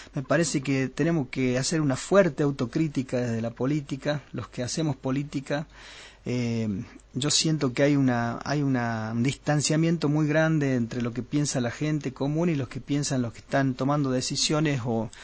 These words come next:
o hacen oposición también. O sea, en definitiva, la dirigencia,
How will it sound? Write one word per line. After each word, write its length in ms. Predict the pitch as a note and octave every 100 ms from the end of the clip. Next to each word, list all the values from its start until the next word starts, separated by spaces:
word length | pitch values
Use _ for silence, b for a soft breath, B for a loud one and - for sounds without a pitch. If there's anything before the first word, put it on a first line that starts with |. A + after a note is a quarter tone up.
| B B B
o 120 | A2+
hacen 240 | C3+ - C3
oposición 600 | B2+ C3+ C3 C#3+ D3+ C#3+
también. 460 | C3 C#3+ F3+ F3+ D3
O 60 |
sea, 120 | C#3
en 60 | D#3
definitiva, 500 | D#3+ - F3 F#3+ F#3+
la 100 | D3+
dirigencia, 800 | C#3+ D#3 - G3+ F#3+ - D3